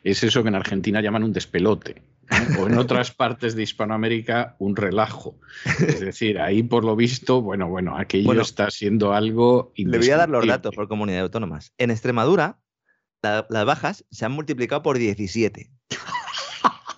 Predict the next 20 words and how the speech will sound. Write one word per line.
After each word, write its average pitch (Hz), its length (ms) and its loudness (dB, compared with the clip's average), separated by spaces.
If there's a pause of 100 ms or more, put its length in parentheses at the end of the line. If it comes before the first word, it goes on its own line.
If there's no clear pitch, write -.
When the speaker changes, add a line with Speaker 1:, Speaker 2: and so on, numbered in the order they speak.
(1200)
Speaker 1:
Mire, 123 440 4
me 110 200 0
río 151 460 4
<laughs> 165 200 -8
por, 170 220 2
por 147 300 -2
no, 143 300 -2 (240)
por 147 280 -2
no 185 120 -2
llorar. 104 520 -6 (380)
En 113 160 -2
Extremadura 127 680 2
por 120 160 0
diecisiete. 110 540 2
Speaker 2:
Por 123 60 2
diecisiete. 113 320 0
En 135 80 2
Andalucía 139 540 2
por 156 160 4
diez, 135 380 0